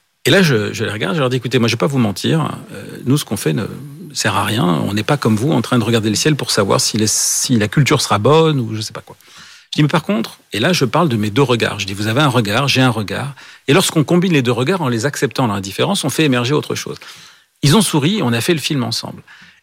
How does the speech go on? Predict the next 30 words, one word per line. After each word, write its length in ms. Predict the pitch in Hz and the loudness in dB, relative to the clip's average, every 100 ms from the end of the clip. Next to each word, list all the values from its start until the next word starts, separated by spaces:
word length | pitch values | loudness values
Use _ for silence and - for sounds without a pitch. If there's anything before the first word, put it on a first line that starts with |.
| - | 0
Et 100 | 151 | 0
ça, 180 | - 214 | 2 0
ça 160 | 160 | 2
m'a 120 | 143 | 4
nourri 260 | 147 143 214 | 4 4 2
pendant 280 | - 139 131 | -2 -2 0
toute 160 | 143 | -2
ma 100 | 139 | 0
vie. 280 | 156 170 113 - | 4 4 2 -2
Euh, 680 | 107 107 104 104 104 101 98 | -2 -2 -2 0 0 -2 -2
ils, 160 | 127 151 | 0 2
ils 80 | 156 | 4
m'ont 100 | 269 | 4
d'ailleurs 240 | 170 156 | 4 2
confronté 640 | - 131 143 131 214 208 - _ - | -2 -4 -4 -2 0 -2 -6 _ -6
directement 720 | 147 254 214 185 180 151 180 | 0 2 0 -2 -2 -2 -4
à 60 | 160 | -4
la 100 | 113 | -6
question 340 | 123 120 160 | -6 -6 -6
fondamentale 540 | 135 123 110 117 123 165 | -4 -4 -2 -2 -2 -2
qui 100 | 123 | -2
a 60 | |
fait 140 | 110 170 | -2 -2
que 40 | |
j'ai 80 | 123 | -2
fait 100 | - | -4
l'astronomie, 440 | 98 - 104 143 | -6 -4 -2 -2
cette, 220 | 175 95 - | -2 -4 -6
cette, 240 | - 92 - | -6 -6 -6
cette 300 | - - | -6 -6